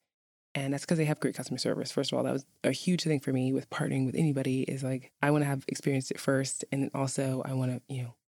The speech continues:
my listeners, if they're going to use them, to feel like they're getting great treatment because that's what they deserve. All of us do.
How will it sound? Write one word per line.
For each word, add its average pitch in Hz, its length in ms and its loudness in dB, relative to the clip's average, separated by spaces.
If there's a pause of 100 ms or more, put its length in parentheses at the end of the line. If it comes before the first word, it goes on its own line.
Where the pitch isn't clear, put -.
(100)
my 135 480 0
listeners, 131 720 -2 (420)
if 147 160 -2
they're 139 160 2
going 135 300 2
to 139 120 -4
use 143 240 2
them, 131 360 -2
to 139 100 -4
feel 135 300 0
like 131 280 -4
they're 131 140 0
getting 127 280 -2
great - 260 -6
treatment - 400 0
because 214 320 -2
that's - 260 -8
what 185 80 -14
they 180 100 0
deserve. 180 460 0 (220)
All 180 160 2
of 170 60 2
us 147 120 -2
do. 143 260 -12